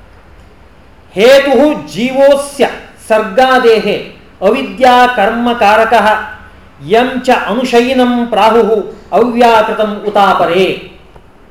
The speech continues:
ಭಾಗವತದಲ್ಲಿ ಇದನ್ನ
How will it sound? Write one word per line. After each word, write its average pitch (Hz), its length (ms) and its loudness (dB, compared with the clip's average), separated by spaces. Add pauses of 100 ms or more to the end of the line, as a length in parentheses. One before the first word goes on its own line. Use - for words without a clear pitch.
(1040)
ಭಾಗವತದಲ್ಲಿ 196 800 0
ಇದನ್ನ 202 480 -6